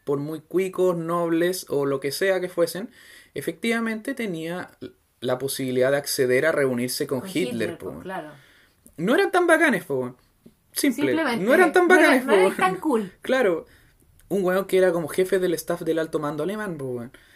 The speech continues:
Speaker 1: Y volvemos a una nueva pausa en este complot, po, weón.
Speaker 2: Ya.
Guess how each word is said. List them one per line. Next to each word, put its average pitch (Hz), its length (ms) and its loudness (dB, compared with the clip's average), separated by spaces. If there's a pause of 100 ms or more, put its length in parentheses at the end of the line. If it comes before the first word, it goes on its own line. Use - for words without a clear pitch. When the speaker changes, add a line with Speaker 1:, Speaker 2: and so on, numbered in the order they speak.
(220)
Speaker 1:
Y 302 420 2 (680)
volvemos 214 600 2
a 220 40 -4
una 208 120 -4
nueva 202 280 -4
pausa 151 520 0
en 127 80 -4
este 131 260 -6
complot, 117 460 -6
po, 62 120 -16 (180)
weón. 220 140 -6
Speaker 2:
Ya. 190 280 -10